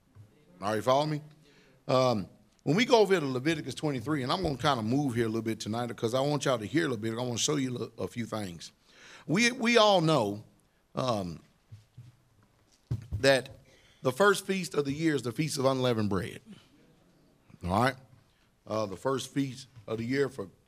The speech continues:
for Christians, and I probably ain't gonna mention any more about their religion 'cause I don't wanna offend them,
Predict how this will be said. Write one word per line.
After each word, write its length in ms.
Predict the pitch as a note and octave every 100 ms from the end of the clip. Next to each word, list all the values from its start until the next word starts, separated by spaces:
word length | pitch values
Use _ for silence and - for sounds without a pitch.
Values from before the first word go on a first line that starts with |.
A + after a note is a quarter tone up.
| _ -
for 80 |
Christians, 560 | F#2 D3 D3+ - D3+ A#2
and 100 | A2
I 60 | A2
probably 320 | B2+ B2+ A#2+
ain't 80 | B2
gonna 140 | A2+
mention 340 | A#2 A#2 G#2+
any 160 | A#2 A#2+
more 180 | A#2 A#2+
about 300 | A2+ A#2 G#2
their 80 | G#2+
religion 520 | G#2 A#2+ B2+ B2 A2+
'cause 200 | G#2 G2+
I 100 | A2
don't 180 | G#2 G2
wanna 200 | F2+ F2
offend 340 | - G2 E2+
them, 280 | F2 F#2